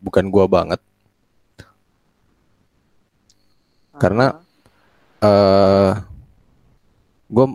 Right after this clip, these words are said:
Speaker 1: selalu ingin memperlihatkan kalau gua ya orang yang baik,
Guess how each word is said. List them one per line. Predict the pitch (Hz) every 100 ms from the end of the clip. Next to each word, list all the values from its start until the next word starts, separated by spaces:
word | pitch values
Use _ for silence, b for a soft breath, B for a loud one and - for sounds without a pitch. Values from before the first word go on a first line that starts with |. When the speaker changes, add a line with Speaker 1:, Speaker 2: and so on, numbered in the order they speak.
| -
Speaker 1:
selalu | - 110 110 104 104 -
ingin | 104 104 101 98 98 90
memperlihatkan | 98 90 101 95 120
kalau | 117 98 92 87 - _ _ _ _ _ _ _ _ _
gua | 107 107 135 135 - _ -
ya | 95 - -
orang | 98 95 92
yang | 90 95 -
baik, | 101 120 113